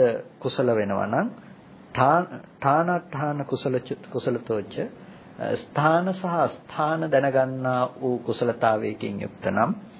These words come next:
එත්තාවතාක් හෝ ආනන්ද පණ්ඩිතෝ භික්ඛු වීමංසකෝති අලං වචනායාති. ආනන්ද, මෙන්න මෙපමණකින් ඒ භික්ෂුව කියන්නට සුදුසුයි, අ,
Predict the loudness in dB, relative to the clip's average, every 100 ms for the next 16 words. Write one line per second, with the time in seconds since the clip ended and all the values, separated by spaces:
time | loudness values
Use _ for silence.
0 | -18 -18 -18 -20 -2 0 4 6 6 4
1 | 0 2 0 -4 0 2 0 -2 0 2
2 | 0 -2 -2 -4 0 -2 0 -2 0 2
3 | 2 -2 -8 -2 0 4 2 2 0 0
4 | -4 -2 -2 0 2 2 0 -4 -4 -6
5 | -4 -4 -6 -8 -10 -12 -16 -20 -20 -18
6 | -2 0 2 0 0 0 0 0 0 2
7 | 2 2 0 -4 -2 -2 -2 -6 -8 -8
8 | -2 0 0 -2 2 4 4 2 -2 -10
9 | -20 -20 -2 4 4 4 -2 -4 -2 2
10 | 2 2 0 2 2 -2 -6 -20 -20 -20
11 | -10 -2